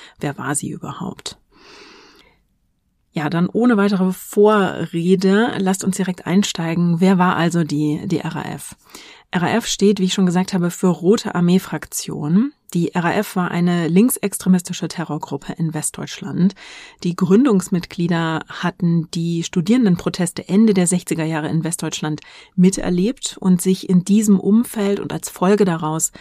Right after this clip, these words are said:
radikalisiert. Die Studierenden protestierten damals gegen den Krieg der U S A in Vietnam, aber auch gegen das Schweigen ihrer Eltern während des Nationalsozialismus.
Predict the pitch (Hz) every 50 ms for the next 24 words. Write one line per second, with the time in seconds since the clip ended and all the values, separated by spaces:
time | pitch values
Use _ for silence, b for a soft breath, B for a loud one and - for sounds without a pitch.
0 | B B B B B - - 165 170 156 - - 156 151 151 151 170 196 - -
1 | 165 - B B B B B B B B B B B B - 165 165 165 - -
2 | 175 160 180 214 240 247 226 196 196 196 - - 180 - 180 160 - - - 202
3 | 214 - - 202 190 180 170 170 175 175 175 170 170 160 - - - - 175 165
4 | 165 170 170 160 - 156 160 160 - - - 190 196 196 - - - - 190 165
5 | 170 170 - - 170 165 165 - - 147 151 160 160 - 165 165 156 170 160 151
6 | 151 165 151 151 160 185 208 240 269 B B B B B B B B _ 180 175
7 | 190 220 226 214 - - - 180 196 196 - - 185 190 190 196 190 180 175 -
8 | - - 160 175 196 202 - - 170 175 - - 175 175 - 185 190 170 170 170
9 | 170 160 151 - - 180 175 170 175 - 165 - 190 165 - - 175 160 156 170
10 | 160 170 - - - - - - - - - - -